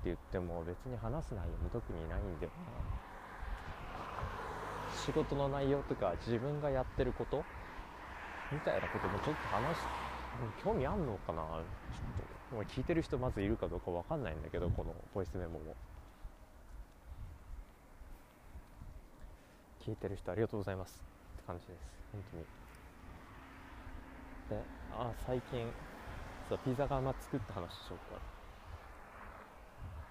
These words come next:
ピザ窯。なん、一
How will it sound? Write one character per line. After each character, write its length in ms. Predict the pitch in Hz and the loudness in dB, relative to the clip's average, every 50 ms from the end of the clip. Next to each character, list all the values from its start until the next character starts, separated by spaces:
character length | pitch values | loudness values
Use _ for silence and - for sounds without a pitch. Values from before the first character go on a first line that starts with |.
| - - - - - | -10 -10 -10 -12 -10
ピ 80 | - 101 | -8 -4
ザ 80 | - 101 | -4 -4
窯。 120 | 92 95 | -2 -2
な 180 | 95 92 87 95 | -2 -4 -4 -4
ん、 40 | 110 - - - - - - - - - - - 107 107 113 123 131 139 139 - - - - - - - - - - - - - - - - | -6 -8 -12 -12 -12 -12 -10 -8 -8 -6 -4 -2 0 0 0 0 0 -2 -4 -6 -10 -14 -14 -14 -12 -12 -10 -10 -10 -10 -10 -10 -8 -2 -2
一 100 | 113 | -2